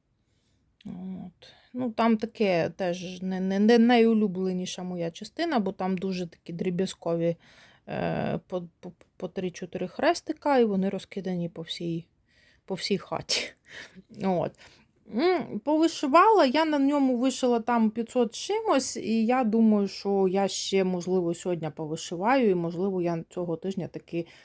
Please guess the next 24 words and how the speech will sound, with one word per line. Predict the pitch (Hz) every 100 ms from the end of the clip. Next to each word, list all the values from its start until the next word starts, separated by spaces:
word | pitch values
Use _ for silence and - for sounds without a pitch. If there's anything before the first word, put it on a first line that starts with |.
| _
тисячу | - 180 180 -
закрию. | 165 165 - 196 269 247 175 - - - _
А, | - 175 180
от. | 180 170 165
І | 196
наступного | 196 196 220 196 190
тижня | 185 202 185
я | 180 185
теж | 202 190
буду | 170 175 180
сидіти | - 170 180 190
кілька | 175 180 175 175
днів | 160 180
в | 160
Дніпрі, | 160 175 - 262
і, | 277
можливо, | 185 165 170 202 180
я | 175
його | 175 170 165
з |
собою | - 165 160 165 156
візьму | 160 160 185 220
і | -
буду, | 160 165 170 175 165